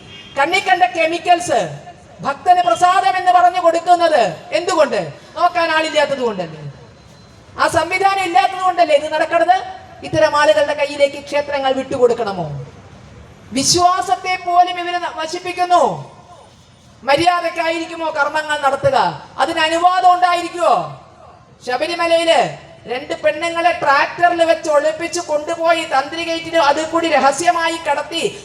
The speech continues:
നിർത്തി ഫോട്ടോഷൂട്ട് എടുത്ത് പിണറായി വിജയൻ ചിരിച്ച ചിരിയുണ്ടല്ലോ. നമ്മുടെ ജീവിതത്തിൽ മറ്റെന്ത് മറന്നാലും നമ്മൾ ആ ചിരി മറക്കില്ല. അന്ന് രണ്ടെണ്ണങ്ങളെ അവിടെ കൊണ്ടുപോയിട്ട് ഫോട്ടോഷൂട്ട് നടത്തിയിട്ട് നമ്മുടെ മുഖത്ത് നോക്കി ചിരിച്ചൊരു ചിരിയുണ്ട്. അന്ന് അയ്യപ്പ ഭക്തരുടെ വികാരം മനസ്സിലാക്കിക്കൊണ്ട് തന്നെ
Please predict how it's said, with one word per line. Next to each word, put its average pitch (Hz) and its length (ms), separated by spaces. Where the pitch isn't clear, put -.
നിർത്തി 294 320
ഫോട്ടോഷൂട്ട് 339 760
എടുത്ത് 339 280
പിണറായി 320 460
വിജയൻ 339 320
ചിരിച്ച 320 300
ചിരിയുണ്ടല്ലോ. 330 720
നമ്മുടെ 240 200
ജീവിതത്തിൽ 277 400
മറ്റെന്ത് 285 520
മറന്നാലും 277 340
നമ്മൾ 269 180
ആ 277 40
ചിരി 269 280
മറക്കില്ല. 294 640
അന്ന് 277 140
രണ്ടെണ്ണങ്ങളെ 311 680
അവിടെ 302 140
കൊണ്ടുപോയിട്ട് 311 640
ഫോട്ടോഷൂട്ട് 320 640
നടത്തിയിട്ട് 311 400
നമ്മുടെ 302 300
മുഖത്ത് 277 400
നോക്കി 311 180
ചിരിച്ചൊരു 269 500
ചിരിയുണ്ട്. 240 680
അന്ന് 330 220
അയ്യപ്പ 381 400
ഭക്തരുടെ 349 480
വികാരം 359 520
മനസ്സിലാക്കിക്കൊണ്ട് 339 840
തന്നെ 220 420